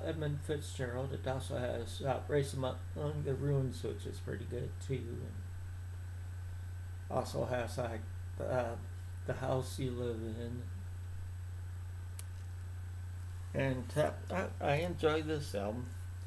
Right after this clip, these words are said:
Okay, this one's from,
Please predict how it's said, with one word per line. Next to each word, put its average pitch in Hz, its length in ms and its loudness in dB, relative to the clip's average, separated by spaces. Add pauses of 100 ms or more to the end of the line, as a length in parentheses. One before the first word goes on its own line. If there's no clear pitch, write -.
(3250)
Okay, 135 260 0 (140)
this 208 220 2
one's 202 420 2
from, 156 400 2